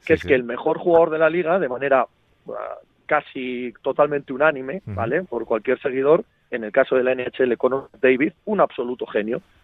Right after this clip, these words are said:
Speaker 1: un tío increíble, increíble, eh, juega en un equipo mediocre. <laughs>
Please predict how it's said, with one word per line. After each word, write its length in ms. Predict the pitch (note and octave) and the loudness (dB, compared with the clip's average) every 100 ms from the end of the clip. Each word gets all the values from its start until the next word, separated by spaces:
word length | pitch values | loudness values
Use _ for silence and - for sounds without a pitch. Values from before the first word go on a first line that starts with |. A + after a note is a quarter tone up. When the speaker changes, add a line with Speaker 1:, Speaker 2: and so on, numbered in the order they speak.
| _ | _
Speaker 1:
un 140 | - C#3+ | -12 2
tío 200 | D#3+ C3+ | 4 4
increíble, 600 | B2 - G#2 A2 C3 - _ | 0 -2 -2 -2 -4 -6 _
increíble, 580 | B2 A2+ G#2 G#2+ A2 C#3+ - - - _ _ | -12 -2 0 2 2 0 -2 -20 -20 _ _
eh, 180 | C#3+ C3 | -2 -2
juega 240 | C3 E3+ | 2 4
en 60 | G#3+ | 4
un 60 | A3 | 2
equipo 200 | G3+ A3 | 2 4
mediocre. 420 | F#3 G#3 B2+ | 4 2 -2
<laughs> 60 | F#2+ | -8